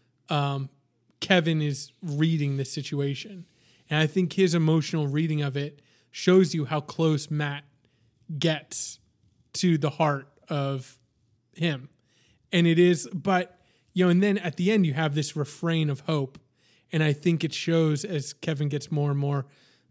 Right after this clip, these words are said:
upset by, by reading the passage or moved. And as he says right before he reads it, where he says, "I don't believe"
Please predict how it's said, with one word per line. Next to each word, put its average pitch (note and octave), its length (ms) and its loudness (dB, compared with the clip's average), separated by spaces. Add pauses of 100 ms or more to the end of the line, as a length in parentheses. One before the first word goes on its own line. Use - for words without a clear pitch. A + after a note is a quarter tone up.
(160)
upset D3+ 680 0 (160)
by, C#3+ 460 -2
by C#3+ 300 -4
reading C#3+ 280 -2
the C#3 60 -2
passage D3 420 -6
or C#3+ 60 -2
moved. C#3+ 460 -2 (500)
And E3 380 2 (100)
as D#3 200 0
he E3 120 -4
says D3+ 340 0
right D3 160 0
before C#3+ 280 -4
he C#3+ 80 -2
reads F3 340 -2
it, E3 120 -4
where D3+ 120 -2
he C3 40 -2
says, C#3 240 -6 (340)
"I D#3 120 2
don't D3+ 220 2
believe" D3 640 -6